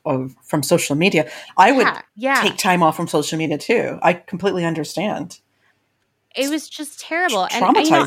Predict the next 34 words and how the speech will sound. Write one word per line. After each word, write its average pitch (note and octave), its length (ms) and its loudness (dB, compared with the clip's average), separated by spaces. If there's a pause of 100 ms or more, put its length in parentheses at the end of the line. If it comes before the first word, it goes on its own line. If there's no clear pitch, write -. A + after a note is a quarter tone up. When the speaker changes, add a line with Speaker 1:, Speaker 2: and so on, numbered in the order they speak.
(120)
Speaker 1:
traumatizing. C#4+ 100 -2
Speaker 2:
still F4+ 160 -4
get - 320 -8 (380)
shitty A#3+ 360 -4
messages G3+ 520 -4
from G3+ 120 -4
people F#3 360 -6
about E3+ 300 -4
various E3 400 -6
things. D#3 380 -8 (280)
I A3+ 140 0
see A3 500 -12
people A#3+ 320 -4
fighting F3 380 -2
in F3+ 100 -4
the D#3+ 80 -6
comment E3 400 -8
section G3+ 340 -8
sometimes, G#3 460 -8
and F#3 40 -8
I F3 40 -4
have E3 100 -6
to D#3+ 80 -16
diffuse D#3 500 -12
it, G#3+ 160 -4
where G3 140 0
I'm F#3+ 80 -2
like, G3+ 220 -8
"Why G3+ 160 -2
are - 20 0
you C#5 360 -2
here G#4 140 0
fighting D4+ 460 -2
about G#3 300 0